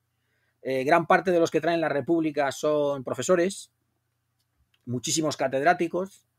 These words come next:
catedráticos de universidad, que estaban completamente convencidos de que para que España saliese del rincón de la historia, para que España progresase, tenía que desvincularse de la, de la enseñanza eclesiástica, de la enseñanza religiosa.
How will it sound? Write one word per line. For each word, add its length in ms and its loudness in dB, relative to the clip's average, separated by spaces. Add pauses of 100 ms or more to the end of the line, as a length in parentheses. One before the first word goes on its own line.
(140)
catedráticos 520 -4
de 60 -4
universidad, 680 -2 (460)
que 60 -10
estaban 320 -2
completamente 500 -4
convencidos 760 -2
de 180 -4
que 960 -2
para 200 -4
que 60 -4
España 360 -2
saliese 500 0
del 220 -2
rincón 300 -4
de 80 -2
la 80 0
historia, 400 -2
para 100 -4
que 40 -4
España 300 -6
progresase, 640 -2
tenía 220 -6
que 80 -4
desvincularse 720 -8
de 140 -6
la, 380 -16 (760)
de 80 -10
la 60 -4
enseñanza 720 -6
eclesiástica, 600 -8
de 60 -6
la 60 -10
enseñanza 500 -10
religiosa. 640 -14